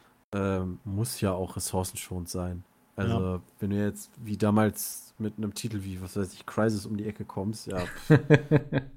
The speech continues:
Speaker 3: Ja,
Speaker 1: werden
Speaker 3: da
Speaker 1: sich bestimmt nicht die Leute neue P Cs kaufen, um dann festzustellen, dein Spiel ist gar nicht so schlecht.
Speaker 3: Ja,
Speaker 2: Ja.
Speaker 3: da schließt das schon einen Großteil aus, ne? Ähm,
Speaker 1: Ja.
Speaker 3: aber wird Free-to-Play, also ich würd auf jeden Fall mal reingucken,
Speaker 1: Ja.
Speaker 3: kostet nichts.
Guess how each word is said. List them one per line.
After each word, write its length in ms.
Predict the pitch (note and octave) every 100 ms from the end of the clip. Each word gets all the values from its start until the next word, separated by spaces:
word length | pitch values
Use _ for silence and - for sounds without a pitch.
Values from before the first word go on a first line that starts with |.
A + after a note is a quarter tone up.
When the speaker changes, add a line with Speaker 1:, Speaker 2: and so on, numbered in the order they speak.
| - - - - - - -
Speaker 3:
Ja, 140 | G#2
Speaker 1:
werden 160 | G#2 G#2+
Speaker 3:
da 40 |
Speaker 1:
sich 220 | G#2+ A2 A2+
bestimmt 340 | A#2 - E3+
nicht 140 | C3 C#3
die 40 |
Leute 260 | B2+ C3 B2+
neue 200 | B2+ B2
P 120 | A#2+
Cs 280 | - D3 -
kaufen, 400 | A2+ G#2+ G#2+ C3+
um 180 | A#2
dann 260 | G#2 B2+ C#3+
festzustellen, 760 | - C#3 - - - C3+ B2+ B2
dein 120 | A2+
Spiel 200 | - C3+
ist 120 | A#2+
gar 140 | G#2
nicht 120 | F#2+ F#2
so 40 |
schlecht. 320 | - G2 G2 _ _ _ _ _
Speaker 3:
Ja, 400 | G#2+ G2+ G2+ G2+ - _ -
Speaker 2:
Ja. 160 | A2+ G#2 _
Speaker 3:
da 120 | -
schließt 240 | - G#2+ G#2+
das 80 | G#2+
schon 120 | G#2
einen 60 |
Großteil 460 | G2 G#2 - G#2+ G2+
aus, 340 | G#2 A2 G#2+ G#2
ne? 160 | A2 - - - - - -
Ähm, 440 | G#2+ G2 F#2+ F#2+ - -
Speaker 1:
Ja. 60 |
Speaker 3:
aber 160 | C3 D#3+
wird 100 | E3
Free-to-Play, 640 | - F3+ D#3+ - A#2 B2+
also 180 | C3+ A#2+
ich 100 | A#2
würd 80 | A#2+
auf 120 | A#2
jeden 100 | B2+
Fall 100 | B2
mal 140 | A2 G2+
reingucken, 400 | G#2 A#2+ - A2+
Speaker 1:
Ja. 60 |
Speaker 3:
kostet 300 | F#2 G#2+ B2
nichts. 300 | A#2 B2 -